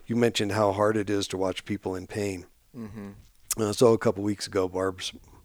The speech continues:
Speaker 1: Barb, my wife's mom, passed away, and I was holding on to her hand at some points when she was having these little heart attacks, and she was in a lot of pain,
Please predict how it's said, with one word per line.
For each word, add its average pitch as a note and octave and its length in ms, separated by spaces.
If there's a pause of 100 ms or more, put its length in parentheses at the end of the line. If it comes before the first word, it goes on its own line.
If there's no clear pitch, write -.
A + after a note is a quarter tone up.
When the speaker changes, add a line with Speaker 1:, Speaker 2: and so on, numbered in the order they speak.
(240)
Speaker 1:
Barb, F2+ 160
my F#2 100
wife's F#2+ 360
mom, G2 400 (560)
passed F#2 320
away, F#2 220
and F#2+ 100
I G2 60
was G#2 120
holding A2 300
on G2 180
to G2+ 80
her F#2 140
hand G#2+ 360
at - 220
some F#2+ 220
points F#2+ 400
when F#2 240 (300)
she - 180
was F#2+ 140
having F#2+ 260
these F#2 180
little F#2+ 200
heart G2 220
attacks, F#2 420
and F2+ 200
she - 120
was F#2 160
in F2+ 80
a F2 80
lot F#2+ 280
of A2 120
pain, F#2 380